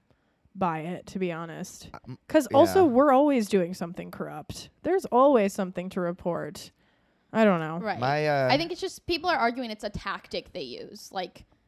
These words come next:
Speaker 3: being like, "Let's just get them interested in aliens."
Speaker 2: My f-,
Speaker 3: And then <laughs>
Speaker 2: my friend's dad works at the Pentagon, and, um, he's been to Area fifty-one a few times.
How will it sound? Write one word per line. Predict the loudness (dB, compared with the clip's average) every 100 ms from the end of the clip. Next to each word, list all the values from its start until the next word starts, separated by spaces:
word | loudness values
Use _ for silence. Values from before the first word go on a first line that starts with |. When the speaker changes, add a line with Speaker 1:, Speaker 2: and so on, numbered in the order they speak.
| _
Speaker 3:
being | -8 -6
like, | -8 -10 -8
"Let's | -6 -6
just | -6 -6
get | -8 -6
them | -4
interested | -4 -6 -6 -8
in | -6
aliens." | -6 -6 -8 -12 -20 -8
Speaker 2:
My | -6
f-, | -6 -8
Speaker 3:
And | -10 -8 -2
then | -2 -2 -6
<laughs> | -4
Speaker 2:
my | -2
friend's | -2 -2 -4 -4
dad | -2 0 0
works | -4 -6
at | -12
the | -10
Pentagon, | -8 -8 -8 -8 -6 -4 -4 -8 -12 -20 -14
and, | -10 -6 -6 -6 -8 -12 -16 -16 -12
um, | -10 -10 -10
he's | -12 -10
been | -8 -8
to | -8
Area | -8 -6 -8
fifty-one | -10 -12 -12 -12 -10 -12
a |
few | -12 -12
times. | -10 -10 -10 -10 -14 -18 -20